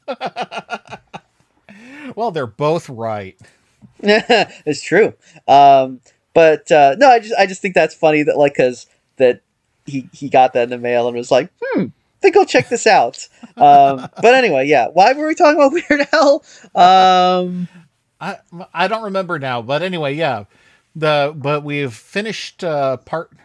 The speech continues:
Speaker 1: we finished part three, but part three ends on a very sour note because we see a rock get thrown through Nabby's window.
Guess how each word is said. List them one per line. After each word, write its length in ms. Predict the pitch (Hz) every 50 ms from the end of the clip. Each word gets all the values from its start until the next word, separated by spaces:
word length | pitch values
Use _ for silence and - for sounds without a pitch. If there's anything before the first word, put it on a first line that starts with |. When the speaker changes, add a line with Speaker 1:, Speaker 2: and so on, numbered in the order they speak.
| _ _ _ _ _ _ _ -
Speaker 1:
we 80 | 151
finished 360 | 131 - 247 302 294 - - _
part 260 | - - 208 151 147
three, 540 | - - 190 214 254 233 185 160 151 147 _ _ _ _ _ _ _ 120
but 340 | 151 156 156 151 151 147 _
part 220 | - 208 262 262 -
three 300 | - 233 233 226 208 -
ends 300 | 156 170 202 208 175 175
on 200 | - 160 147 151
a 60 | 143
very 320 | 127 131 190 254 269 233
sour 460 | - - - - 208 208 220 214 196 175
note 340 | 175 190 196 185 165 139
because 260 | 135 135 - - 143 127
we 100 | 135 127
see 200 | - - 202 180
a 80 | 147
rock 520 | 127 113 110 135 220 160 170 190 - - 101
get 180 | 123 127 -
thrown 360 | - - - 131 139 147 147
through 240 | 131 - - 143 127
Nabby's 420 | 123 117 120 127 127 120 107 92 -
window. 500 | 123 123 131 131 113 - - - - -